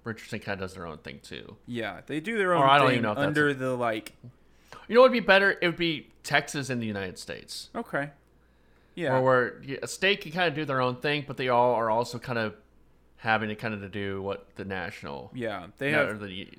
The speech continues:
Speaker 2: certain rules set up for everybody,
Speaker 1: Mm-hmm.
Speaker 2: and, like, there's a, there's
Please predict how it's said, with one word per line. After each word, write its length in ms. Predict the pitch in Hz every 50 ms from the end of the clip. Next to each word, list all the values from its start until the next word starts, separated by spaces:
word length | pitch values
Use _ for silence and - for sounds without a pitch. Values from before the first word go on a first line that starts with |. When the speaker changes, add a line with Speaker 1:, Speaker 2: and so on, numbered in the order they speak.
| -
Speaker 2:
certain 640 | - - - - - - 185 - 214 208 - 156 156
rules 400 | 156 147 156 160 156 151 135 131
set 380 | - - - - 147 143 135 123
up 260 | 120 117 117 117 -
for 220 | - - 135 127 123
everybody, 760 | 123 123 123 123 120 117 117 113 110 110 107 104 104 107 107
Speaker 1:
Mm-hmm. 60 | 107 107
Speaker 2:
and, 140 | 107 107 107
like, 240 | 107 107 104 101 -
there's 240 | 131 127 123 113 123
a, 80 | 113 107 _
there's 340 | - 123 117 117 - - -